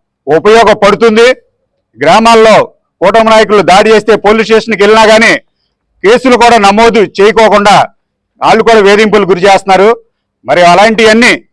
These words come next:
ఈ క్యూఆర్ కోడ్ స్కాన్ చేసి వాళ్ళకి జరిగిన ఇబ్బందులన్నీ అందుట్లో తెలియపరచడం, ఏమైనా ఆధారాలుంటే ఫోటోలున్నా, లేదా దెబ్బలు తగిన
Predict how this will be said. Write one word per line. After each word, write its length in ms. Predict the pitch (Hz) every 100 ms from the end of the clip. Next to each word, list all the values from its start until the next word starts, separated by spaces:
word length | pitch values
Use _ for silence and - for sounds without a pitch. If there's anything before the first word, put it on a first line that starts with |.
| _ _ _ _
ఈ 100 | 156 175
క్యూఆర్ 280 | 196 208 196
కోడ్ 160 | 202 202
స్కాన్ 300 | 185 185 202
చేసి 260 | 202 202 220 233 _ _ _ _ _ _ _ 123
వాళ్ళకి 260 | 165 185 160
జరిగిన 260 | 185 202 208 185
ఇబ్బందులన్నీ 580 | 170 220 208 196 208 190 120 _ _ _ _ - 135
అందుట్లో 340 | 190 214 202 185
తెలియపరచడం, 640 | 185 202 202 190 165 208 214 - _ _ -
ఏమైనా 300 | 151 185 180 185
ఆధారాలుంటే 640 | 202 202 202 202 196 196 196 - _ _ _
ఫోటోలున్నా, 600 | 170 175 208 202 196 196 196 185 _ _ _
లేదా 220 | 147 180 165
దెబ్బలు 260 | 165 160 202
తగిన 160 | 202 196